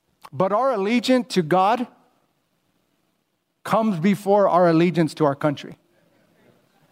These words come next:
I pledge allegiance to God and the Lord Jesus Christ and the power of the Holy Spirit and his written word in my life before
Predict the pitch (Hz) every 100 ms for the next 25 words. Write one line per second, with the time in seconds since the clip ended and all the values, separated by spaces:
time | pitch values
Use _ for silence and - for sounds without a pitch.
0 | _ _ _ _ _ _ _ _ _ _
1 | _ _ - - - 220 233 240 240 196
2 | 208 214 226 196 160 - - - _ _
3 | _ _ _ _ - 160 139 208 156 123
4 | - _ _ _ _ _ _ _ _ -
5 | 180 175 170 185 151 180 139 139 - 190
6 | 165 - - - _ _ _ _ _ _
7 | 160 165 151 180 170 185 156 151 185 160
8 | 147 - 180 190 170 185 - _ _ _
9 | - 151 156 120 170 165 147 160 151 151
10 | 143 143 185 175 - - _ _ _ _
11 | _ - 175 165 - 208 285 208 135